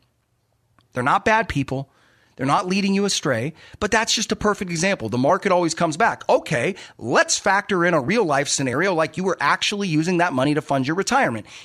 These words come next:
If you were doing that thirteen years into retirement, you're completely smoked. Done. Gone. Over.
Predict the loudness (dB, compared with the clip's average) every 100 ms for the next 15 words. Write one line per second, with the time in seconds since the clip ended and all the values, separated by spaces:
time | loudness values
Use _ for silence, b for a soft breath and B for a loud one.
0 | B -2 0 -2 -2 0 0 2 4 4
1 | 2 -2 -8 -2 -2 0 0 0 0 -2
2 | 0 0 -2 -6 -6 -4 -4 -6 -6 -4
3 | -4 -6 -8 -12 -20 _ _ _ 0 2
4 | 2 0 -10 _ _ _ _ 2 4 2
5 | -2 -12 _ _ _ 2 4 0 -4 -4